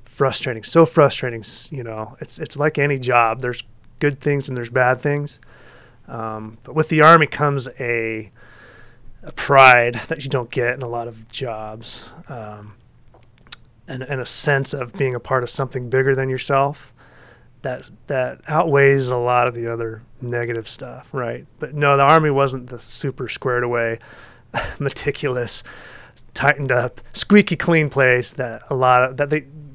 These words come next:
movies and stuff try to make it out to be. You know, it's got a lot of issues. Um, but any organization that big, you're gonna have issues. Anytime you're dealing with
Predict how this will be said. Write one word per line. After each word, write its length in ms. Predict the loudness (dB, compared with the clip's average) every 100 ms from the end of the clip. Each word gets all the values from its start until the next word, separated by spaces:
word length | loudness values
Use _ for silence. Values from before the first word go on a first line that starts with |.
| -20 -20 -18 -14
movies 600 | -4 4 6 6 4 2
and 100 | 0
stuff 260 | 2 2
try 120 | 2
to 80 | 0
make 220 | -2 -4
it 60 | -4
out 220 | -4 -4
to 80 | -6
be. 360 | -6 -4 -6 -6
You 60 | -6
know, 180 | -6 -4
it's 220 | -6 -4
got 200 | -2 0
a 40 |
lot 200 | 2 2
of 80 | 0
issues. 540 | -4 -4 -10 -14 -16 -16 -12
Um, 220 | -10 -6
but 140 | -4 0
any 280 | 2 2
organization 680 | 2 0 2 0 0 0 0
that 220 | -2 2
big, 340 | 4 6 4 -2 -20 -20 -20 -20 -20 -20 -20 -20 -20 -20 -20 -12
you're 140 | -2 4
gonna 180 | 6
have 220 | 6 6 4
issues. 520 | 0 -4 -10 -14 -10
Anytime 400 | -6 -4 0 0
you're 80 | -2
dealing 420 | -2 0 0 0
with 300 | 0 -2